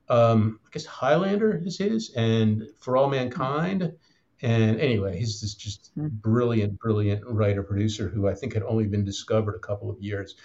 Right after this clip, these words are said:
Speaker 1: before I was there in around nineteen ninety. But anyway, they were just these nice folks who said, you know, "Why don't
Speaker 2: Hmm.
Speaker 1: you come in and sit in our writer's room?" And then I had a notion, and they let me,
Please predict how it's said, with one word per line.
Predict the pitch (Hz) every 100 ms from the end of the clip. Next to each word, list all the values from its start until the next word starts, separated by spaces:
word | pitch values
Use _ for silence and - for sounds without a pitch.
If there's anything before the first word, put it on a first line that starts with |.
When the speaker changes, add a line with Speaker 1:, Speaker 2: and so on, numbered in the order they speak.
| - - _
Speaker 1:
before | 110 - 117 120 123 -
I | 120 107
was | 107 101
there | 113 104 104
in | 101
around | 107 104 92
nineteen | 98 107 - 98 107 _
ninety. | 113 107 104 113 98 - - -
But | 202
anyway, | 262 202
they | 156
were | 196
just | 190
these | 214 185
nice | 180 185
folks | - 185 233 - -
who | -
said, | - 143 143 165
you | 196
know, | 165
"Why | 147
don't | 151
Speaker 2:
Hmm. | -
Speaker 1:
you |
come | 147 151
in | 156
and | 147
sit | - 147
in | 139
our | 131
writer's | 107 98 104 104 104
room?" | 104 113 120
And | 127 117 113 110
then | 117
I | 117
had | 110 113
a |
notion, | 113 101 101 - 120 131
and | 113 101
they | 101 101 101
let | 107
me, | 104 101